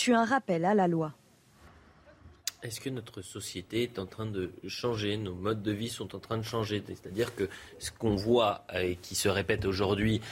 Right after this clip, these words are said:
Speaker 2: dans certains, euh, quartiers, on va, euh, de fait, en quelque sorte, l'accepter. Mickaël Taverne.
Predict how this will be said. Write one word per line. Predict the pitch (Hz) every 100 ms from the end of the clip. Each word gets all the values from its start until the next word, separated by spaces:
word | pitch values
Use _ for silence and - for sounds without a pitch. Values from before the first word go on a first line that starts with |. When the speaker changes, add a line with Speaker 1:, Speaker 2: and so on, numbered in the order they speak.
| - -
Speaker 2:
dans | 90 98
certains, | - 98 - 98 92
euh, | 85 92
quartiers, | 87 98 - 147 160
on | 135 101
va, | 95 123 139 101
euh, | -
de | 92 104
fait, | - 160 - - -
en | 101
quelque | 92 -
sorte, | 95 143 -
l'accepter. | 113 - 117 - - 107
Mickaël | 98 117 110
Taverne. | 107 95 92